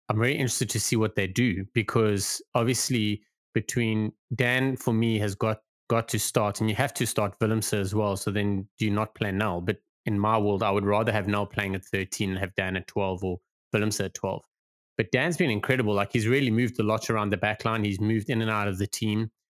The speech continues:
He's covered where need be and everything. And from being essentially what is, like, a, a fringe stroke cover player, as in not a core player, he's played himself into being a core member of the side,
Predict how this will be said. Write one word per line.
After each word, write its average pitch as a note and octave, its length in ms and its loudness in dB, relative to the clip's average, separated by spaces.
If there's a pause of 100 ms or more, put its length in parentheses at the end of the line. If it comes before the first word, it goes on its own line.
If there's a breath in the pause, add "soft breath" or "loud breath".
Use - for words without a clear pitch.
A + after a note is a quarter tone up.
(180)
He's - 140 -2
covered A2+ 320 0
where G#2+ 160 2
need G#2 280 0
be G#2+ 280 0
and G2+ 100 0
everything. G#2+ 400 0
And G#2 240 0 (760)
from A#2+ 160 2
being C3+ 320 2 (460 soft breath)
essentially B2 800 0
what A#2 460 -2
is, G2+ 160 0
like, G#2+ 260 -2
a, G#2+ 240 -2
a A2 140 -4
fringe B2 460 0
stroke - 400 -4
cover A2+ 320 -2 (120)
player, A#2+ 280 0
as G#2+ 260 -2
in G2+ 160 0
not G#2+ 120 0
a G#2 60 -2
core A2 300 0 (100)
player, A2+ 240 0
he's G2+ 300 -2 (640)
played B2+ 180 4
himself A#2 400 -2
into A#2 260 -2
being G#2 280 0
a G2+ 40 -6
core A2 280 -2
member G2+ 260 0
of F2+ 140 -4
the F2+ 80 -6
side, G2+ 260 -2